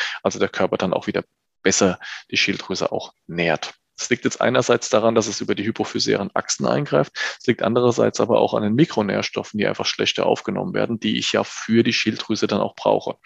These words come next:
Das beste Beispiel ist Eisen. Eisenmangel ist leider zunehmend und sehr, sehr ausgeprägt, teilweise echt krasse Werte, was wir da sehen inzwischen bei jungen Frauen. Risikogruppe dafür ganz klar junge Frauen vor den Wechseljahren, die also noch eine Regelblutung besitzen. Und wenn sie Pille einnehmen, sind die Eisenwerte meistens noch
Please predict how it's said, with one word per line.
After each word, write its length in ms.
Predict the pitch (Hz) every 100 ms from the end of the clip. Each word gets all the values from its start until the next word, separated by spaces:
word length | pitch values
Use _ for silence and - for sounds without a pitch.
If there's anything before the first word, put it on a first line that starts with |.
| - - -
Das 100 | -
beste 240 | - - -
Beispiel 400 | 92 101 - 101
ist 180 | 101 -
Eisen. 300 | 113 135 135 _ _ _ _ _ _ _ _ - -
Eisenmangel 480 | 104 98 107 95 101
ist 360 | - - - _ _ -
leider 420 | 98 101 101 - _ -
zunehmend 640 | - 120 123 110 117 120
und 280 | 101 101 - - - - -
sehr, 160 | 101
sehr 160 | 98 98
ausgeprägt, 600 | 110 - 120 - 107 -
teilweise 380 | 101 101 - -
echt 220 | - -
krasse 360 | - 95 - 139
Werte, 280 | 92 -
was 160 | 101 -
wir 100 | 104
da 100 | 104
sehen 280 | 104 104 107
inzwischen 400 | 107 - - 101
bei 140 | 98
jungen 220 | 101 101
Frauen. 400 | 101 - - 104 - - - - - -
Risikogruppe 640 | 117 117 113 - 110 107
dafür 260 | 101 - 104
ganz 260 | 98 107
klar 240 | - 98 92
junge 240 | 101 101
Frauen 380 | - - 87 95
vor 220 | - 98
den 160 | 90 82
Wechseljahren, 420 | 101 - 120 113
die 60 |
also 200 | 98 -
noch 160 | 98 -
eine 120 | 107
Regelblutung 560 | 95 95 - - 107 101
besitzen. 460 | - 113 - -
Und 460 | 117 - - - -
wenn 120 | 101 98
sie 100 | -
Pille 240 | 117 110
einnehmen, 280 | 107 104 104
sind 200 | 101 95
die 120 | 95
Eisenwerte 480 | 90 92 92 90 87
meistens 500 | 76 76 - 85 -
noch 260 | 80 -